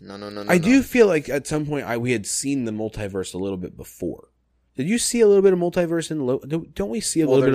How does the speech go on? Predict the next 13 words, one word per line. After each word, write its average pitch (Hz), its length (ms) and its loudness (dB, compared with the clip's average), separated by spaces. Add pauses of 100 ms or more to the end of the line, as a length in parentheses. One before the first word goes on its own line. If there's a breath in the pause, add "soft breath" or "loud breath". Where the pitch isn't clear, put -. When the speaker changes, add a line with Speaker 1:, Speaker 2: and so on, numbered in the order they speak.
Speaker 2:
of 127 240 2
Speaker 1:
there's 139 160 2
Speaker 2:
multiverse 139 240 2
Speaker 1:
multiverse - 20 -6
Speaker 2:
in, 120 80 -8
Speaker 1:
in 110 80 -10
Loki, 117 600 -2
Speaker 2:
in 123 120 0
Loki? 117 200 2
Speaker 1:
and 135 160 -2
there's 110 200 -2
also 110 840 -2 (160)
Spider-Man. 90 640 -4